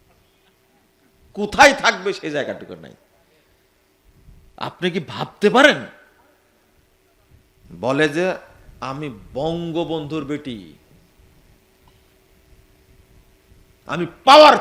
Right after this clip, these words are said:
চাই, ভোট যেমন তেমন পাওয়ার চাই।" দৌড়দণ্ড প্রতাপশালী, পত্রিকায় শিরোনাম আসে, "বিশ্বের সবচেয়ে প্রভাবশালী শাসক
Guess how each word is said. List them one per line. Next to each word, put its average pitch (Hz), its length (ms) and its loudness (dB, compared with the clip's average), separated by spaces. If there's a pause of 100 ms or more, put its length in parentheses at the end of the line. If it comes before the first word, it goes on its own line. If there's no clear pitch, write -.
চাই, 123 200 -4 (2000)
ভোট 170 300 0
যেমন 160 300 -2
তেমন 131 180 -8 (140)
পাওয়ার 180 380 2
চাই।" 80 200 -8 (640)
দৌড়দণ্ড 175 760 -8
প্রতাপশালী, - 1040 -6 (800)
পত্রিকায় 156 540 -4
শিরোনাম 143 540 -8
আসে, 127 340 -8 (1600)
"বিশ্বের 123 640 -4
সবচেয়ে - 720 -4 (160)
প্রভাবশালী 143 840 -4
শাসক - 600 -8